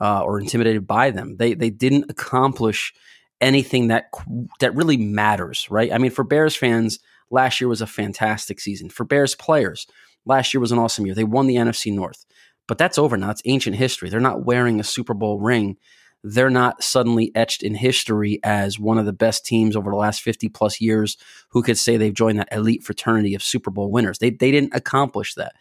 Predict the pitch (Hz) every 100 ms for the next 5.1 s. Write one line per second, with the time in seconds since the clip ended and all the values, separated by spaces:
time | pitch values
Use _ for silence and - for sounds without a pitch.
0 | - - - - - 120 113 170 165 131
1 | - 139 135 127 113 104 110 117 - 117
2 | 117 107 - 98 107 110 117 - 110 107
3 | - 104 101 _ - - - 117 110 98
4 | 107 107 107 104 92 - 127 127 131 123